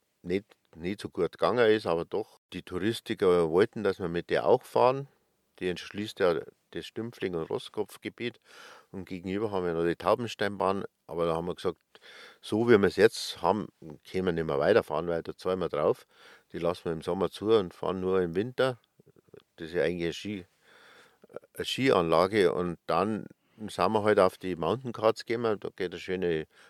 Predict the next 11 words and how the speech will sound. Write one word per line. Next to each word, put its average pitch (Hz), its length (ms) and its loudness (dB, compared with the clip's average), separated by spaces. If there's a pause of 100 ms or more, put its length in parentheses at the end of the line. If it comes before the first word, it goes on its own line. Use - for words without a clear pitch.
Forststraße 110 680 2
hinauf, 104 400 -2 (500)
haben 92 160 -8
wir 95 60 -2
das 90 180 -6
probiert 87 500 -4
und 90 220 -4
seit 80 200 0 (380)
ein 80 120 -8
paar 78 220 -4
Jahren 87 420 0